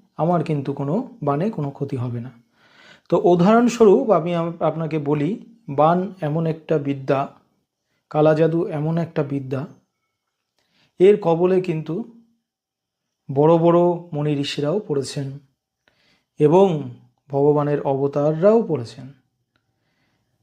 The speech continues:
যদি উল্লেখ করা যায় যে মহাভারতের যুদ্ধ হয়েছে, সেই যুদ্ধে কিন্তু বাণের কবলে পড়ে বহু সৈনিক যেমন মারা গেছে,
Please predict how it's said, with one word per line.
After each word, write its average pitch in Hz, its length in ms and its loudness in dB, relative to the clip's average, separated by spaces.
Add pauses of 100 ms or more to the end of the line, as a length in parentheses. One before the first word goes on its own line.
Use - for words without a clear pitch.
(480)
যদি 185 400 2
উল্লেখ 185 360 2
করা 190 200 6
যায় 151 320 -2 (500)
যে 151 160 -4
মহাভারতের 160 680 0
যুদ্ধ 143 300 -8
হয়েছে, 156 500 0
সেই 143 200 -6
যুদ্ধে 143 340 -4
কিন্তু 165 460 -4
বাণের 143 340 0
কবলে 143 360 2
পড়ে 143 320 -4 (600)
বহু 139 180 -2
সৈনিক 156 440 0
যেমন 156 300 0
মারা 139 260 -2
গেছে, 139 380 -4